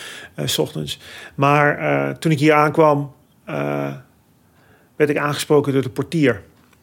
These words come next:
En die begon over, eh, een tekst op een oorlogsmonument.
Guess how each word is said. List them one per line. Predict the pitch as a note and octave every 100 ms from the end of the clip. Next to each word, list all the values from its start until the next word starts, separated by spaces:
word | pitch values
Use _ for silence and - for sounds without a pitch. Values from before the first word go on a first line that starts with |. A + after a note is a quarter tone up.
| _ _ _ _ _ _ _ - - - - -
En | C#3+ C3+
die | C#3 C#3
begon | C3+ E3 D3+ D3 E3 - - -
over, | C#3+ C#3 C3+ C3 B2 - - -
eh, | C#3 C3 B2+ B2 B2 A#2+ - _ _ _ _ _ _ _ _ _
een | C#3 C3+ C#3 E3 _ -
tekst | E3 - - - - _
op | C#3+
een | C#3+
oorlogsmonument. | E3 E3 D3 - C#3 C3+ B2+ B2+ C3+